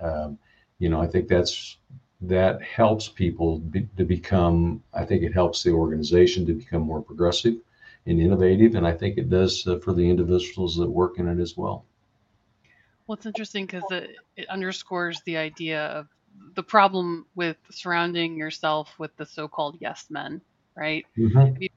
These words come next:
Speaker 2: surround yourself with yes men, you're never gonna get pushed, you're never gonna get challenged, no, you know, and everything's just gonna stay status quo forever.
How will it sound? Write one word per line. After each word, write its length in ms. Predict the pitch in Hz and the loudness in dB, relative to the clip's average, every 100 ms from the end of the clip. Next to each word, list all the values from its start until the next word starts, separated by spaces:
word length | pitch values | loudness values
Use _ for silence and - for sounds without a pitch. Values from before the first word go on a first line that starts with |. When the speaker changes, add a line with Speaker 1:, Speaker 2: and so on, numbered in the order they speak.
| _ | _
Speaker 2:
surround 180 | - 202 | -6 -4
yourself 380 | 185 - 175 180 | -2 0 0 0
with 120 | 170 | -6
yes 320 | 165 160 - | -2 -4 -4
men, 400 | 160 151 147 151 - _ _ _ _ | -6 -4 -6 -10 -14 _ _ _ _
you're 100 | 170 | -6
never 300 | 165 165 160 | -2 0 0
gonna 180 | 160 156 | -2 -4
get 260 | 151 156 - | -2 -4 -4
pushed, 280 | 165 156 - | -10 -10 -10
you're 80 | 156 | -10
never 140 | 147 | -10
gonna 160 | 151 151 | -10 -8
get 220 | 147 147 | -8 -8
challenged, 580 | - 151 147 147 147 165 | -8 -8 -8 -8 -10 -12
no, 220 | 156 156 - _ - | -10 -12 -14 _ -6
you 140 | 170 | -4
know, 260 | 147 139 - - _ _ _ _ 185 | -4 -6 -10 -20 _ _ _ _ 0
and 100 | 180 | 2
everything's 400 | 180 185 175 170 | 2 0 -2 -4
just 160 | 156 | -6
gonna 180 | 165 165 | -4 -6
stay 240 | - 160 | -4 -6
status 400 | 156 - 156 151 | -4 -2 -2 -4
quo 240 | - 160 151 | -8 -6 -6
forever. 640 | - 147 143 151 139 | -6 -6 -4 -4 -8